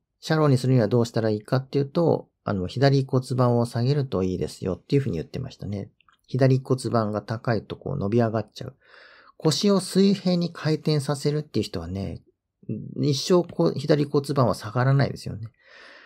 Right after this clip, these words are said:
なので、まあ、なんとか、あの、水平にこう回るっていうふうにしないでね、きちっとこう前傾角度の状態を保ったまま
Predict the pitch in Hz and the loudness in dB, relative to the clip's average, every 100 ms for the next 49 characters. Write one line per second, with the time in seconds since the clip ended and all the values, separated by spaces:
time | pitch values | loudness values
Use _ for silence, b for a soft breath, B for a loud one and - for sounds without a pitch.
0 | B B - 120 104 85 85 73 _ b | B B -4 -2 0 -2 -4 -6 _ b
1 | b b b b - 131 110 104 123 120 | b b b b 2 4 4 4 2 2
2 | 110 98 80 _ - 101 90 80 - - | 0 0 -4 _ -4 -2 -2 -2 -4 -8
3 | - _ _ - - - 160 175 139 160 | -12 _ _ -20 -16 -2 2 2 4 2
4 | 160 151 143 131 127 135 139 139 _ 110 | 2 2 2 2 4 2 0 -4 _ -4
5 | 107 107 104 101 - 104 98 82 - 104 | 0 0 0 -4 -4 -6 -6 -8 -10 -10
6 | 104 _ _ _ _ - - 165 165 - | -12 _ _ _ _ -14 -2 -2 -2 0
7 | 117 101 92 123 131 131 135 131 131 127 | 2 2 2 4 4 4 4 4 4 -2
8 | 131 107 107 101 120 98 - _ 101 113 | -2 -2 0 2 2 0 -2 _ -2 0
9 | 110 104 101 107 117 113 - 117 123 143 | 0 -2 -2 -2 -2 -2 -4 -2 0 0
10 | 170 156 | 0 -4